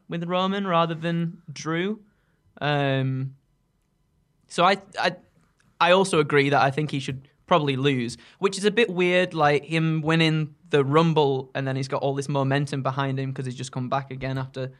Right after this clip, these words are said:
another injury. And, uh, and he's taking all this momentum into WrestleMania and he's building so much buzz around all these promos and stuff he's doing. But I think if you take the belt off Roman, then that stunts all the work that he's done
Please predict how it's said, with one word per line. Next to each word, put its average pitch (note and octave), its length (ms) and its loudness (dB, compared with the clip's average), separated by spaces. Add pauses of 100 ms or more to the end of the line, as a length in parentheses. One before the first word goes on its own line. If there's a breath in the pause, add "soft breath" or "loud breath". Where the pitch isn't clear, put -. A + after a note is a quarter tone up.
(160 soft breath)
another C3 340 -2
injury. C3 480 -6 (480 soft breath)
And, B2+ 220 0
uh, B2+ 460 0
and C#3+ 120 -2
he's C3+ 120 -2
taking C#3+ 240 -4
all C#3+ 100 2
this C#3+ 140 -2
momentum D3 580 -2
into C#3+ 240 -4
WrestleMania D3+ 540 -6
and D3+ 80 -8
he's D3 120 -10
building D#3+ 300 -8
so F3 180 -8
much E3 220 -10
buzz D#3+ 300 -2
around E3 280 0
all D#3+ 100 -2
these D#3 180 -8
promos D#3 480 -2
and D3+ 100 -6
stuff D3 180 -6
he's C#3+ 140 -6
doing. C#3 300 -2 (400 soft breath)
But D3 360 2 (440 soft breath)
I C#3+ 160 2
think D3+ 520 -2 (400)
if D#3+ 280 0
you D3+ 200 -6 (100)
take F3+ 420 0
the D#3 160 4
belt D#3 340 2
off C3+ 180 2
Roman, C#3 480 2
then B2+ 200 -4
that C3 160 -4
stunts C3 420 -6
all C3 140 -4
the A#2+ 80 -8
work C3 260 -4
that A2 120 -6
he's C3 140 -6
done B2+ 380 -8